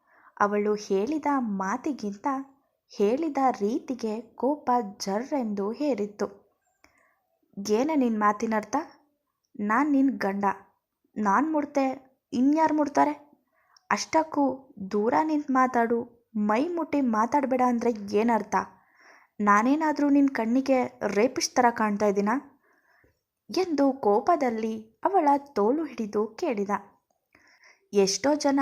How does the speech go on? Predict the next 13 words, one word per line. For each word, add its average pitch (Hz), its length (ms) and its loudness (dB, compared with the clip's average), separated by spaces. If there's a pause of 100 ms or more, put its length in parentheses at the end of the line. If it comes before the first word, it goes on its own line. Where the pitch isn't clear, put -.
ಹುಡುಗಿಯರು 247 920 0 (360)
ತಾನು 330 280 2
ಒಂದೇ 233 560 0
ಒಂದು 302 320 -2
ಸಾರಿ 240 440 -2
ಅವರ 247 380 -2 (280)
ಕಡೆ 220 280 -4
ತಿರುಗಿ 294 480 -6
ನೋಡಿದರೆ 214 580 -2
ಸಾಕು 214 640 -6 (360)
ಅಂತ 339 340 -2
ಕಾಯ್ತಾ 220 540 0
ಇರ್ತಾರೆ. 202 680 -4